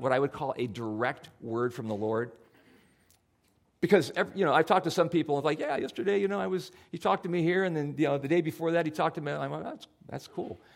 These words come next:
But I, every once in a while, I get a direct, like, succinct word from God.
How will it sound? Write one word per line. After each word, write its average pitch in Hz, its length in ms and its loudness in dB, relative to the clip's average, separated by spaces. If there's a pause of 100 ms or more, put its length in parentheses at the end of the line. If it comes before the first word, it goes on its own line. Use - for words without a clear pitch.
(440)
But 160 120 6
I, 185 60 8 (140)
every 220 160 2
once 294 220 0
in 196 60 0
a 180 40 4
while, 160 320 4
I 143 140 2
get 156 320 2
a 120 160 0
direct, 117 480 0
like, 120 220 -4
succinct - 560 -2
word 123 280 -2
from 107 200 -6
God. - 320 -6